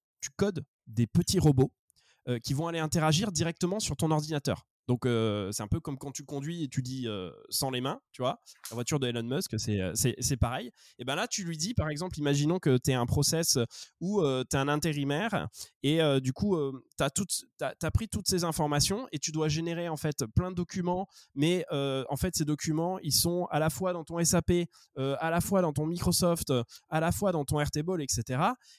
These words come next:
Et en fait, bah, le problème, c'est que tu dois retaper des informations un peu partout. Et en fait, ce que tu fais, c'est que tu programmes un petit robot pour arriver justement à dire, bah là, tu vas, euh, il, il va être capable de reproduire un clic, il va être capable de voir un input et du coup de rentrer en fait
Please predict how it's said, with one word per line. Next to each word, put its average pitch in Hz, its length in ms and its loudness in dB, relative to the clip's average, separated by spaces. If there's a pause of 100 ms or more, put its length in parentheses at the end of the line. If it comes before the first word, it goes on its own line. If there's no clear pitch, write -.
(120)
Et 170 240 2
en 120 100 2
fait, 196 180 -2
bah, 135 120 0
le 113 80 -2
problème, 165 240 0
c'est - 100 -4
que - 60 -10
tu 131 80 -6
dois 135 100 0
retaper 139 340 -2
des 151 140 -4
informations 127 540 -4
un 147 40 -2
peu 143 120 0
partout. - 320 -4 (160)
Et 123 80 -4
en 131 80 -6
fait, 226 180 -4
ce - 60 2
que - 80 -4
tu 131 160 -12
fais, 262 120 -6
c'est 151 140 -6
que - 60 -16
tu - 100 -4
programmes 180 540 -2 (480)
un 123 100 2
petit - 180 -2
robot 120 300 -2 (640)
pour 190 240 0
arriver 185 400 0
justement 180 460 -2
à 185 80 -2
dire, 170 200 -10
bah 131 160 -2
là, 151 200 0 (260)
tu - 140 -2
vas, 156 300 2
euh, 127 420 2
il, 139 180 -4
il 139 120 -2
va 143 80 0
être 131 80 -6
capable 151 280 0
de 135 60 0
reproduire 139 460 2
un 127 100 -2
clic, 170 360 -10
il 131 100 -8
va 131 80 -2
être 127 100 -8
capable 156 400 -4
de 131 80 -6
voir 147 280 0
un 165 120 -2
input 170 480 -2
et 131 80 -8
du 123 140 -8
coup - 180 -4
de 135 80 2
rentrer 160 600 0
en 120 80 -6
fait 131 240 -8